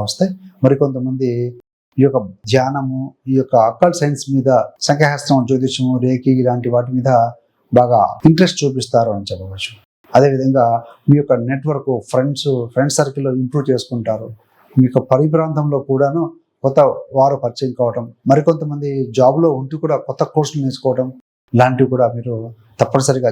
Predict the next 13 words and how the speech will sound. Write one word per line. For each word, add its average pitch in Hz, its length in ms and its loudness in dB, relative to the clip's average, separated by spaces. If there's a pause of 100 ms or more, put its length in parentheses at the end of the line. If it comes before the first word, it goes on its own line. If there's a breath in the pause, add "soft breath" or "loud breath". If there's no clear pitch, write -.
చేస్తారు 117 480 -2 (180)
అని 110 180 -6
చెప్పవచ్చండి. - 580 -10 (280 loud breath)
రెమెడీస్ 180 340 4
విషయంలో 139 300 2
చూస్తే 127 260 0 (600)
మీకు 135 220 2
ఏలినాటి 135 320 0
శని 143 180 -4 (280)
మొదటి 120 300 -2
ఫేజ్‌లో 127 360 0
ఉండి 143 220 -4
శని 127 180 2